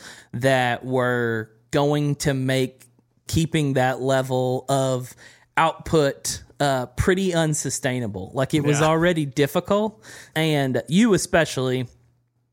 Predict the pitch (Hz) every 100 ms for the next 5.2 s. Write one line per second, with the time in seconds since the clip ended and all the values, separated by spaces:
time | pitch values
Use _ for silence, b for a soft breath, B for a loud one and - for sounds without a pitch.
0 | _ B B - 151 165 143 - - 185
1 | 160 - 143 117 101 B B - 143 147
2 | 156 156 135 - 143 135 120 139 131 -
3 | 139 131 117 113 113 - - 135 127 117
4 | 107 - 165 131 120 160 - 151 147 139
5 | 135 104